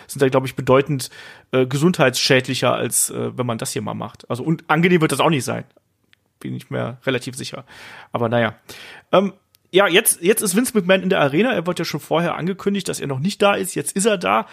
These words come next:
und, ähm, ja, ist dann auch, äh, im Ring zugegen und gibt hier ein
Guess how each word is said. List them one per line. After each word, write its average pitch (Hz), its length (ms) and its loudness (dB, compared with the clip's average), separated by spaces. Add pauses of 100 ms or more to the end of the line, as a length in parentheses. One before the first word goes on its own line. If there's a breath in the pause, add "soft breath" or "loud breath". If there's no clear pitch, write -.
(380 loud breath)
und, 185 300 4
ähm, 165 220 -2 (380 loud breath)
ja, 156 260 4 (100)
ist - 160 -2
dann 185 120 4
auch, 175 400 0
äh, 151 280 6 (240)
im 165 160 0
Ring 202 220 0
zugegen 208 580 -4
und 175 500 -4 (300 loud breath)
gibt 196 180 0
hier - 160 2
ein 170 280 2